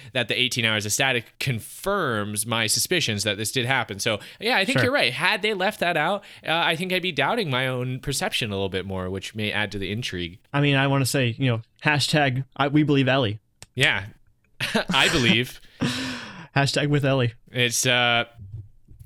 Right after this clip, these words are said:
Speaker 1: so, I don't know. I, I think you're right. If I, if a minor change, but
Speaker 2: Yeah, and honestly, like, paying attention to that, to that scene, like, it, it's easy, it's easily, I have to read the books, I, I, 'cause I don't know,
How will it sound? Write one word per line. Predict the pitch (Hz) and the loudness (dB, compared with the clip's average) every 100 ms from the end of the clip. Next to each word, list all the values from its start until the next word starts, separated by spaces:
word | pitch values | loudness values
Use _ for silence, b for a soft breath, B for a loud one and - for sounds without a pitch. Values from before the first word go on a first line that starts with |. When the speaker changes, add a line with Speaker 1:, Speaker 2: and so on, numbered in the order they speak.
| - - | -20 -8
Speaker 1:
so, | - 135 117 | 0 2 4
I | 185 190 | 4 4
don't | 147 | 4
know. | 135 | 4
I, | 208 202 | 4 4
I | 214 | 2
think | 196 143 | 0 2
you're | 120 | 2
right. | 107 104 | 2 2
If | 131 160 | 2 2
I, | 143 | 2
if | 139 - 139 123 - | 0 0 -2 -4 -4
a | 131 | 0
minor | 143 147 131 | 2 2 0
change, | - 104 98 92 - | 0 -2 -2 -6 -4
but | 101 92 101 | -2 -2 2
Speaker 2:
Yeah, | 170 147 | 2 4
and | 180 196 | 2 0
honestly, | 175 226 240 240 | 2 0 0 0
like, | 202 170 | -2 0
paying | 185 226 | 0 2
attention | 190 190 202 | 2 2 2
to | 175 | 2
that, | 151 147 - | 2 0 -2
to | 156 | 0
that | 143 - | 0 0
scene, | - 143 170 | 0 2 2
like, | 135 123 b b b | 2 0 b b b
it, | 175 175 175 | -2 -2 2
it's | 190 - - | 0 2 2
easy, | 190 190 190 190 _ | 4 4 2 -2 _
it's | 143 - | -4 0
easily, | 147 147 165 160 156 156 _ - | 0 2 2 4 2 0 _ 0
I | 143 | 2
have | 143 | 4
to | 143 | 4
read | 135 | 2
the | 107 | 2
books, | 113 110 | 0 0
I, | 120 - | -2 0
I, | 113 | -2
'cause | 113 | 2
I | 110 | 2
don't | 107 | 2
know, | 107 104 | 2 0